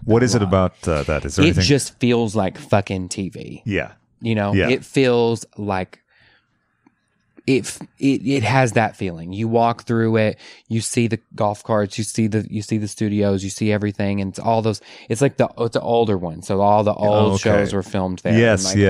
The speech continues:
Speaker 2: all
Speaker 1: yeah.
Speaker 2: that stuff, and I just love that lot. But I was like, "I'll go to the Warner Brothers lot, whatever." And I go into the studio that he's working in, and he's just sitting there, and I go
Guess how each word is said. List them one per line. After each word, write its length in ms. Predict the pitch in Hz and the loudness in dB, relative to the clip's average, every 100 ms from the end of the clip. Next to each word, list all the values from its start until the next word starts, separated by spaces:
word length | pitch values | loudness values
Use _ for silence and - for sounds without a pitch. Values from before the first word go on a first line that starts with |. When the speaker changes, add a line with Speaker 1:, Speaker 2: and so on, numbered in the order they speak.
| 90 | 4
Speaker 2:
all 60 | 87 | 4
Speaker 1:
yeah. 120 | 76 | 2
Speaker 2:
that 100 | 57 | 0
stuff, 240 | 104 95 | -4 -4
and 200 | 95 95 _ - - - - - _ _ _ - - | -6 -8 _ -20 -20 -20 -20 -20 _ _ _ -14 -2
I 80 | 120 | -2
just 160 | 95 | -2
love 220 | 101 95 80 | -2 -2 -4
that 160 | - | -12
lot. 280 | 85 82 - - | -12 -14 -16 -8
But 320 | 107 110 - - - - - | 0 0 0 -8 -20 -16 -6
I 80 | |
was 100 | 123 143 | -4 0
like, 120 | 147 | 2
"I'll 100 | 180 | 4
go 80 | 160 | 4
to 60 | |
the 80 | 135 | 4
Warner 160 | 127 120 | 2 2
Brothers 240 | 117 107 | -2 0
lot, 220 | 110 101 | -2 -2
whatever." 600 | 101 104 104 98 98 98 - _ _ - - - - - | -6 -4 -4 -4 -6 -8 -14 _ _ -20 -20 -20 -20 -6
And 680 | 120 117 113 110 113 110 - _ _ _ _ _ _ _ - | 0 2 2 2 0 -2 -8 _ _ _ _ _ _ _ -6
I 100 | 120 | 0
go 240 | 117 110 | 2 2
into 200 | 113 107 | 0 -4
the 120 | 107 | -8
studio 400 | - 110 101 101 | -2 0 2 2
that 100 | 95 | 0
he's 120 | 95 | -2
working 420 | 95 92 - 95 95 | -2 -2 -2 -4 -2
in, 280 | 95 92 | -2 -2
and 320 | 92 92 92 - | -2 -4 -6 -10
he's 300 | 104 104 98 | -8 -4 -4
just 180 | 101 - | -4 -4
sitting 240 | 101 98 | -2 -2
there, 300 | 95 95 95 | -2 -2 0
and 200 | 196 95 101 - - - - - _ 120 | -2 -4 -8 -20 -20 -20 -20 -20 _ -2
I 120 | 123 | 0
go 380 | 123 117 110 | 2 2 -2